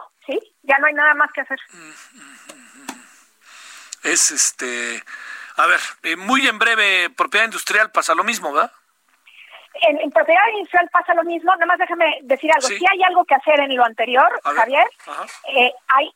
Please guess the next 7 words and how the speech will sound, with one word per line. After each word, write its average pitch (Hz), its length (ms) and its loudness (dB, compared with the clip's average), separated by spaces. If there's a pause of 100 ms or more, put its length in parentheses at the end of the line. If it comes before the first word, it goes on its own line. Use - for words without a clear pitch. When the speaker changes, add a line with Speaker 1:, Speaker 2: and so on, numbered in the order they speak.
Speaker 1:
cabe 311 300 2
la 294 100 2
acción 269 300 -2
de 269 80 -4
inconstitucionalidad, 233 960 -2 (720)
que 294 360 6
es 349 80 -2